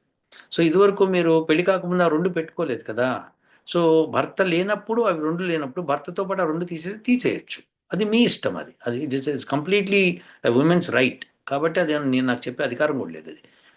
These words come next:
వేదం చెప్పిందని చెప్పలేదు, ఎట్టి పరిస్థితుల్లో వేదం అట్లాంటివి చెప్పదు.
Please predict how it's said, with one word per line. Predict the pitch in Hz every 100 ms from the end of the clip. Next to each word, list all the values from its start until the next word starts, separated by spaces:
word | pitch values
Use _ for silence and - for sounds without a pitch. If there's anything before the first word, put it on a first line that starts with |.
| - 135
వేదం | 165 214 226
చెప్పిందని | 202 208 196
చెప్పలేదు, | - - - - _ _ _ _ _ _ _ -
ఎట్టి | 120 202
పరిస్థితుల్లో | 202 190 202 165
వేదం | 139 143
అట్లాంటివి | 123 107 101
చెప్పదు. | 87 -